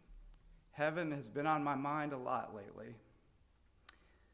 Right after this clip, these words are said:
Even before my dad passed away, actually, I started reading a book several months ago called Heaven by Randy Alcorn. I'd made it about halfway through the book, but I got busy and I set the book aside,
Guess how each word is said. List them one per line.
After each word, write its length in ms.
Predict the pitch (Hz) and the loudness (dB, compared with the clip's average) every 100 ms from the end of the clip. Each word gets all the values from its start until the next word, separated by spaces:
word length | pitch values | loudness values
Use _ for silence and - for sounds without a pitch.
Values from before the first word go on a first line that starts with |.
| - - - | -20 -20 -4
Even 240 | 165 170 | 0 0
before 280 | 147 143 175 | 0 0 2
my 140 | 170 151 | 2 6
dad 320 | 185 180 170 | 8 6 4
passed 320 | 165 165 - | 0 2 2
away, 260 | 160 185 156 | 8 8 10
actually, 500 | 180 185 - 135 139 | 6 4 0 0 0
I 60 | |
started 380 | 135 - 170 160 | 0 4 4 4
reading 320 | 143 175 165 | 2 2 2
a 60 | 127 | 0
book 280 | 120 175 175 | 2 0 0
several 360 | - 151 143 | -2 0 2
months 320 | 131 170 165 127 | 2 0 0 -2
ago 240 | 127 127 | 2 0
called 400 | 127 143 135 123 | 2 4 4 2
Heaven 480 | 147 175 135 120 135 - - - - - _ | 4 4 4 -2 -4 -6 -16 -20 -20 -20 _
by 80 | 120 | -8
Randy 380 | 123 143 147 131 | -2 0 0 0
Alcorn. 600 | 143 147 - 107 104 98 - - - - - - - - - - - | 2 0 -2 -6 -6 -8 -12 -20 -20 -18 -18 -20 -20 -20 -16 -4 -2
I'd 80 | 175 | 4
made 180 | 202 | 4
it 60 | 175 | 4
about 260 | 170 170 - | 6 4 4
halfway 480 | 185 190 185 170 | 8 8 8 4
through 200 | 170 170 | 4 0
the 60 | 151 | 0
book, 360 | 123 160 165 - - - - - - | 2 2 2 -6 -14 -20 -20 -20 -6
but 80 | 120 | -2
I 40 | |
got 220 | 135 139 135 | 4 4 4
busy 420 | 151 131 143 151 | 0 2 0 2
and 80 | 127 | 2
I 60 | |
set 300 | 123 156 147 | 2 2 2
the 40 | 131 | 2
book 220 | 143 - | 0 0
aside, 680 | - 135 135 135 123 127 | 2 8 10 10 8 4